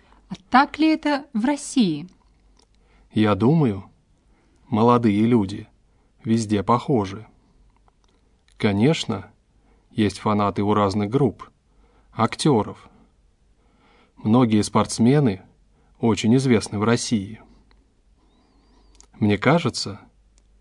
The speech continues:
Speaker 2: это хорошо. Спорт становится более популярным. По телевизору, на спортивных каналах, передают выступления,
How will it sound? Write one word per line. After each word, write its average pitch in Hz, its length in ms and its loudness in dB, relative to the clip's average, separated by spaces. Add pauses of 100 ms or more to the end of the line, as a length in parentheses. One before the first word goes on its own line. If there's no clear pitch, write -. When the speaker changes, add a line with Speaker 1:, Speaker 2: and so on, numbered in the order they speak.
(160)
Speaker 2:
это 104 300 -4
хорошо. 113 580 -2 (1120)
Спорт - 480 -2
становится 101 800 -4 (600)
более 104 460 0
популярным. 110 720 0 (1500)
По 101 120 -2
телевизору, 104 720 0 (640)
на 104 120 0
спортивных 98 680 -2
каналах, 104 640 -2 (680)
передают 113 520 0
выступления, 117 880 -2